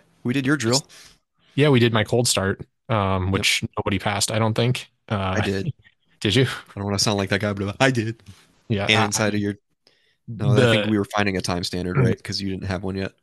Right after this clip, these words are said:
Speaker 2: Yep, we were working on, and I don't, I still don't think there's one totally defined, but
Speaker 1: I just
Speaker 2: if
Speaker 1: wanna
Speaker 2: you
Speaker 1: see some
Speaker 2: sit
Speaker 1: crazy good shooter just absolutely burn it down. And
Speaker 2: It's,
Speaker 1: then I'll be
Speaker 2: uh,
Speaker 1: like, "That's the standard." <laughs>
Speaker 2: it's a little bit
Speaker 1: Yeah.
Speaker 2: easier than, like,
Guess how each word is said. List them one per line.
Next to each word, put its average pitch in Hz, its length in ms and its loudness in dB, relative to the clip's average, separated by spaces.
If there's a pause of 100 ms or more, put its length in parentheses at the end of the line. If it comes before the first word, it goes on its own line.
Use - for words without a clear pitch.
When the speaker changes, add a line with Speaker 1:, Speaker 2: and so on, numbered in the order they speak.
(420)
Speaker 2:
Yep, 110 260 2
we 113 100 2
were 107 60 2
working 107 220 2
on, 101 340 0 (180)
and 117 160 2
I 117 40 2
don't, 123 180 2
I 120 40 0
still - 200 2
don't 117 140 4
think 110 160 2
there's 98 160 0
one 98 300 0 (320)
totally 107 600 0
defined, 95 580 -6
but 101 220 -2 (480)
Speaker 1:
I 107 40 -4
just 135 100 2
Speaker 2:
if - 40 2
Speaker 1:
wanna 156 100 4
Speaker 2:
you 139 40 4
Speaker 1:
see 110 140 -2
some 92 180 -2
Speaker 2:
sit 147 160 2
Speaker 1:
crazy 95 280 0
good 85 160 -2
shooter 85 360 -4
just - 160 -6
absolutely 90 400 -4
burn 78 240 -6
it - 80 -12
down. 67 300 -10 (1160)
And 135 140 -4
Speaker 2:
It's, 92 40 -6
Speaker 1:
then 85 140 2
I'll - 80 2
be 92 80 2
Speaker 2:
uh, 78 40 -4
Speaker 1:
like, - 180 -8
"That's 117 220 4
the 95 60 -4
standard." 90 580 -4
<laughs> 85 320 0 (340)
Speaker 2:
it's 127 180 0
a 143 40 2
little 131 300 4
bit 156 140 0
Speaker 1:
Yeah. 120 140 0
Speaker 2:
easier 127 300 2
than, 104 300 2
like, 95 280 0